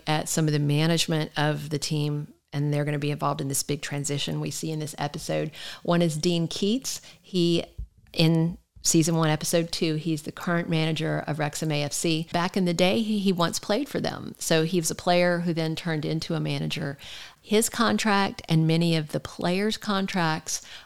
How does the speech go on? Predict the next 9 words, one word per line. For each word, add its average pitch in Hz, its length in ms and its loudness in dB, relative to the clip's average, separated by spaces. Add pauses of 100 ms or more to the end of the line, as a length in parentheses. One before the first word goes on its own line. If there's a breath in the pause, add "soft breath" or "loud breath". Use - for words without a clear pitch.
are 165 120 2
coming 180 400 0
up 165 360 0
at 151 180 0
the 165 220 0
end 160 180 2
of 143 140 -4
the - 80 -4
season. 147 500 0